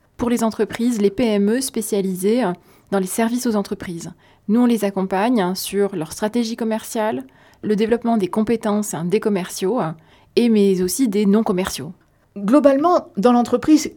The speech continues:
Speaker 2: qui a besoin, quelles entreprises ont besoin de travailler leur, euh, stratégie commerciale ?
Speaker 1: En fait, je ne connais pas d'entreprise, hein, qui n'ait pas besoin de le faire. Beaucoup d'entreprises se sont développées grâce au bouche à oreille, hein, grâce à un tissu, un réseau de connaissances.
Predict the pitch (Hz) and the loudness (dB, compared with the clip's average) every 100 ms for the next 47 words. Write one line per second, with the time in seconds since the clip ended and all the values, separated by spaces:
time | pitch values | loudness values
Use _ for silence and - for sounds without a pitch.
0 | - 427 427 - 240 240 214 220 247 381 | -6 -6 -2 0 2 0 -2 -2 -2 -4
1 | - _ _ - 381 294 269 247 214 302 | -10 _ _ 6 6 6 2 0 2 2
2 | 302 220 220 214 302 208 - 226 214 220 | 4 4 2 2 2 2 2 2 4 4
3 | 254 196 185 185 - 196 196 185 202 196 | 6 6 6 0 0 0 0 -2 -2 -2
4 | 165 - 160 151 151 _ _ _ _ _ | -4 -6 -6 -6 -8 _ _ _ _ _
5 | - 277 262 220 208 277 269 247 226 214 | 0 4 4 4 4 2 2 2 0 -2
6 | 226 262 294 220 202 202 233 220 214 269 | -4 0 0 2 0 2 4 4 2 0
7 | 214 220 233 240 208 185 170 190 190 - | 0 0 0 0 -2 -6 2 4 4 -2
8 | 180 170 156 - _ _ _ - 190 233 | -6 -6 -10 -14 _ _ _ -2 0 4
9 | 277 247 254 - 311 320 285 240 220 226 | 4 4 0 0 0 2 0 2 2 2
10 | 214 226 233 247 240 202 196 208 220 196 | 2 0 0 0 0 0 -2 0 0 0
11 | 208 220 214 214 226 233 240 208 185 190 | -2 0 2 2 0 0 0 0 0 0
12 | 196 208 208 196 180 190 - 233 - 240 | 0 -2 0 0 0 -2 -4 -6 -4 -2
13 | 208 196 226 220 220 214 208 196 190 208 | 0 2 2 2 0 0 0 0 -2 -2
14 | 247 302 | -2 -2